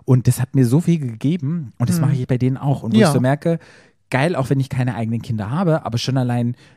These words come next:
Speaker 1: dass ich halt für die da bin und mit denen quatsche und mit denen albere und diese ganzen Erinnerungen, die ich mit denen verknüpft hab, wo ich denke, hm, da hab ich, da hinterlasse ich doch irgendetwas und das macht
Speaker 2: Ja.
Speaker 1: mir irgendwie ein ganz schönes Gefühl.
Speaker 2: Ja,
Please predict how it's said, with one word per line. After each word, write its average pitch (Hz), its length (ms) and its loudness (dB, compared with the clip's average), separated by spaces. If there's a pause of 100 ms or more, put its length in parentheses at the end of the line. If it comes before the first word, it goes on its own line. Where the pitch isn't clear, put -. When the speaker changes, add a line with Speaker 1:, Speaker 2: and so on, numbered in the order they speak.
(140)
Speaker 1:
dass 123 160 -2
ich 120 140 -4
halt 110 120 -4
für 113 140 -6
die 110 120 -4
da 147 180 4
bin 156 180 0
und 120 80 -4
mit 113 140 -6
denen 110 180 -2
quatsche 160 640 0
und 110 220 -8
mit 117 160 -8
denen 110 480 -6 (220)
albere 143 560 2
und 120 100 -6
diese 117 180 -4
ganzen 117 280 -6
Erinnerungen, 123 480 0
die 110 60 -4
ich 104 120 -8
mit 113 100 -8
denen 104 140 -6
verknüpft - 380 -8
hab, 113 100 -8
wo 120 60 2
ich 113 100 -2
denke, 151 340 0
hm, 185 280 0 (840)
da 120 100 -2
hab 131 80 0
ich, 151 100 0
da 139 120 -4
hinterlasse 131 400 0
ich 120 80 -4
doch 92 160 -10
irgendetwas 95 420 -8
und 113 100 0
das 147 100 0
macht 254 120 4
Speaker 2:
Ja. 156 140 4
Speaker 1:
mir 156 60 4
irgendwie 151 240 0
ein 147 60 2
ganz 139 200 0
schönes 151 280 -2
Gefühl. 117 380 -4
Speaker 2:
Ja, 147 320 -2